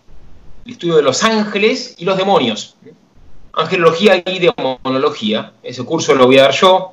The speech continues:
Eh, hice mi tesis doctoral, eh,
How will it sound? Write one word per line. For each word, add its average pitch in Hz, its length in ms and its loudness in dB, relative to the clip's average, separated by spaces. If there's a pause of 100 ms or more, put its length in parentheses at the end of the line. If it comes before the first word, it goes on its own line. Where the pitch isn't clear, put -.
Eh, 127 920 0 (3000)
hice 123 320 -8
mi 113 100 0
tesis 139 240 -4
doctoral, 135 640 2
eh, 101 600 -6